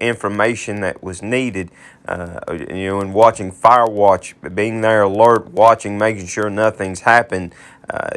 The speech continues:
you know, if you fell asleep, you could miss a call and, and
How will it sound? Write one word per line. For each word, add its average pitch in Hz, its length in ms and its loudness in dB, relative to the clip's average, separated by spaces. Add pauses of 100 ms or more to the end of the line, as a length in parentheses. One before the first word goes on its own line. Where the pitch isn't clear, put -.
you 98 100 -6
know, 95 140 -2
if 101 180 -4
you 90 60 -10
fell 113 320 4
asleep, 123 600 0
you 92 240 -8
could 90 200 -8
miss 104 360 -2
a 92 60 -4
call 113 500 4
and, 92 200 -8
and 87 300 -6